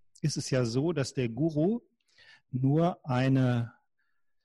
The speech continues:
äußerliche Version, eine entäußerte Version des eigenen Selbstes, des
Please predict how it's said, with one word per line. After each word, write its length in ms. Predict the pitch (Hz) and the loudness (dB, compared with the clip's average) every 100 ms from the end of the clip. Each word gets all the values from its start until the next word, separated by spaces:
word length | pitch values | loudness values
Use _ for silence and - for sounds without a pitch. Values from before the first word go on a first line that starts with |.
| _ _ _ _ - | _ _ _ _ 0
äußerliche 1160 | 135 156 180 - 165 151 147 - 156 151 143 | 4 4 2 2 2 2 0 2 2 2 0
Version, 960 | 120 127 110 107 123 127 160 190 208 156 | 0 0 0 0 0 2 2 0 -2 -4
eine 240 | - 135 143 | -2 -2 0
entäußerte 1400 | 143 131 - 147 151 175 - 165 - - 156 143 143 120 _ _ _ _ _ _ _ _ _ _ _ _ | -2 -2 -2 0 2 2 0 -2 -2 0 0 2 -2 -6 _ _ _ _ _ _ _ _ _ _ _ _
Version 720 | 117 127 117 117 131 147 165 | -4 -2 0 0 0 2 2
des 280 | 135 127 - _ | 0 -2 -6 _
eigenen 580 | 135 131 151 147 143 135 | 0 2 2 2 2 2
Selbstes, 540 | 123 135 135 - 117 | 2 0 -2 -6 -6
des 180 | 165 - | -6 -10